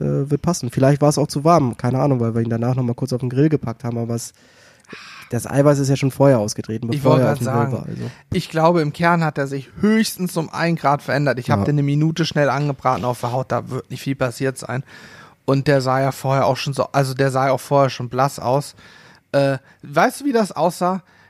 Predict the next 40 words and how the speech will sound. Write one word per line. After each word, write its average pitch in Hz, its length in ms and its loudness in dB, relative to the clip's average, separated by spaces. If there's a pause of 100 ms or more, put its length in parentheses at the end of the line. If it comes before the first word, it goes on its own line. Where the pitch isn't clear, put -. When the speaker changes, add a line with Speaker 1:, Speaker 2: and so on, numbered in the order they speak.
(120)
Speaker 2:
Wie 196 140 0
wenn 202 160 4
Julian 202 340 2
hier 196 140 2
im 170 80 2
Schnitt 196 320 -2
sitzt 202 300 -8
und 170 100 -2
Farbe 165 380 0
rausnimmt. 139 640 0
Speaker 1:
Ja, 170 200 2
genau. 135 160 0
Speaker 2:
Sättigung 147 580 0
rausnimmt. 131 420 -4
So 165 140 -2
Speaker 1:
Ja. 196 80 -2
Speaker 2:
sah 185 160 4
der 180 160 0
aus. 151 220 -2
Der 185 220 4
war 185 160 4
ungesättigt 214 600 -4
und 214 100 -10
der 185 140 2
andere 208 380 4
war 185 160 2
richtig 175 320 -4
knallig. 147 460 -2
Der 135 180 2
sah 156 100 -2
richtig 160 320 -6
schön 175 340 4
orange, 151 800 0
äh, 127 520 0 (260)
rosa, 139 520 2
also 131 200 0
einfach 143 320 0
nur 131 140 0
geil 127 300 0
aus, 127 260 0